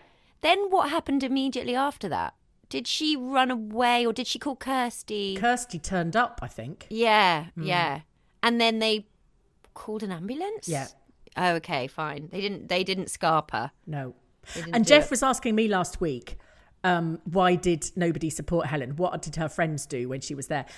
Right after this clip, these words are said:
Speaker 2: And I had forgotten that both Krusty and Ian were out of the picture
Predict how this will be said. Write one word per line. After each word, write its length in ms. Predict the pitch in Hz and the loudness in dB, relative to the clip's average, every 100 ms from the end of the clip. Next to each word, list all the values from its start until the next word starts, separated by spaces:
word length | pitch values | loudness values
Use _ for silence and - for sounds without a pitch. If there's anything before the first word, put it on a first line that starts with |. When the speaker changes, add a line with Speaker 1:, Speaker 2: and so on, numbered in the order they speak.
| - | -8
Speaker 2:
And 140 | 190 208 | 0 4
I 80 | 214 | 4
had 140 | 202 | 2
forgotten 680 | - - 240 - 143 120 170 - _ | -4 0 0 0 -4 -4 -10 -16 _
that 140 | - - | -4 2
both 200 | 190 180 | 2 2
Krusty 400 | - 226 - 196 | 0 0 0 0
and 220 | - 226 190 | 2 2 2
Ian 220 | 180 151 | 2 2
were 120 | 156 | 0
out 120 | 170 | 0
of 100 | 160 | -2
the 80 | 151 | -6
picture 460 | 196 - - 107 | -4 -6 -6 -8